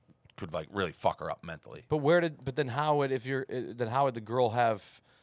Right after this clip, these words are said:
Speaker 1: Who fucking knows? They're on videos. I, I've had everything under the sun, like phones stolen, you show a friend.
Speaker 2: Hacking,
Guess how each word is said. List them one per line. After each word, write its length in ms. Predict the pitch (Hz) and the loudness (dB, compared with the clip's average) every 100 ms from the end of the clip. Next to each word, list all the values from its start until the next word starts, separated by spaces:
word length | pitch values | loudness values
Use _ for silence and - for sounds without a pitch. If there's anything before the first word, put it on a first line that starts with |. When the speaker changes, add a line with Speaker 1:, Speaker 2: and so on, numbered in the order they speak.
| _ _ _ | _ _ _
Speaker 1:
Who 100 | 214 | -8
fucking 400 | 208 160 165 90 90 | 4 6 6 2 0
knows? 200 | 92 90 | 0 6
They're 160 | 135 | 10
on 160 | 160 139 | 10 8
videos. 200 | 165 139 | 4 4
I, 240 | 123 156 - | 8 8 8
I've 180 | 147 131 | 6 6
had 220 | 156 139 117 _ _ | 4 4 0 _ _
everything 580 | 135 123 127 123 123 113 | 4 4 0 -6 -4 -4
under 160 | 104 85 | -6 -8
the 60 | |
sun, 280 | - 110 82 | -2 0 0
like 140 | 82 78 - - - | -4 -8 -16 -20 -16
phones 460 | - 147 139 135 123 | 10 12 12 10 4
stolen, 720 | - 131 135 131 127 123 117 - - 107 | 2 4 4 4 0 -6 -8 -12 -18 -8
you 100 | 107 | -4
show 340 | - 147 120 | 6 6 6
a 40 | |
friend. 640 | 104 - 135 131 120 120 110 - - - | 2 0 2 2 -2 -6 -10 -18 -20 -4
Speaker 2:
Hacking, 640 | 123 123 - 135 131 | 0 0 0 -4 -4